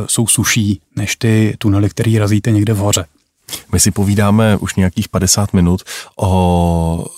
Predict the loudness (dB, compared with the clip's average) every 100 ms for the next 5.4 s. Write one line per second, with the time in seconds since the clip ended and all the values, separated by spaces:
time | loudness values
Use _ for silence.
0 | -8 -2 2 4 4 2 0 -4 -8 -14
1 | _ _ _ _ _ _ -6 0 2 2
2 | 2 2 2 2 2 0 -2 -6 -2 0
3 | 0 -2 -4 -2 -2 -2 -2 -4 -4 -4
4 | 0 2 2 -2 -2 -2 -2 -2 -4 -2
5 | 0 0 0